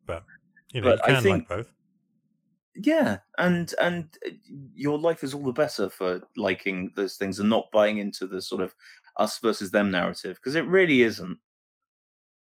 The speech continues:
Speaker 2: It's the same old shit, just in a different wrapper. It's just whether you prefer the wrapper or not. Yeah, I,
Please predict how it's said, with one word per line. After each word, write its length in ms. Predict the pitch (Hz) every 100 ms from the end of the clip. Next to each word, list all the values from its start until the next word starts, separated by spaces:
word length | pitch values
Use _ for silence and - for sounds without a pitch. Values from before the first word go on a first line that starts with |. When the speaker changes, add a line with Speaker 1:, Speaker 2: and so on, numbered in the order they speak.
| _
Speaker 2:
It's 200 | 107 131
the 80 | 147
same 240 | - 170
old 120 | 139 107
shit, 240 | 123 85
just 160 | 98 -
in 60 |
a 40 | 104
different 320 | 101 - -
wrapper. 400 | 98 92 87 87
It's 180 | - -
just 280 | 110 - _ _ _
whether 240 | - 110 104
you 100 | 98
prefer 560 | - - 110 101 92 90 _ _ _ _ -
the 80 | 101
wrapper 320 | - - 95
or 80 | 90
not. 220 | 92 - _ _ _ _ _ _ _ _
Yeah, 360 | 135 143 123 85 95 -
I, 300 | 143 139